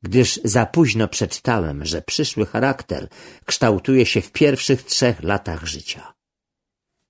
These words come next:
A pierwsze trzy lata życia mego syna przypadły na okres fascynacji jego matki Danielem O i jego romansami. Niestety, wpłynęło to także na naszą córkę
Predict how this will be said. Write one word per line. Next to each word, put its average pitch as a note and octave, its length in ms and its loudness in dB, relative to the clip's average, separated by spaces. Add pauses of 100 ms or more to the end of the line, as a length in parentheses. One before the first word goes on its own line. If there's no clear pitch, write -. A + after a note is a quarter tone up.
(540)
A - 140 -6
pierwsze F#2 680 2 (400)
trzy - 260 -2
lata F2+ 300 0
życia F#2 280 -4
mego F2+ 260 -2
syna G2 500 -2 (280)
przypadły G#2+ 600 0
na G2 200 0
okres G#2+ 400 -2
fascynacji A2+ 760 -2
jego F#2+ 220 2
matki G#2 480 -2 (280)
Danielem G#2 760 2
O A#2+ 320 4 (300)
i G2 80 -2
jego G2+ 260 2
romansami. E2 760 -6 (1040)
Niestety, - 600 -2 (880)
wpłynęło G2 540 -2
to F#2+ 120 -4
także F#2+ 300 -2
na G2+ 140 0
naszą G2 280 -2
córkę - 460 -2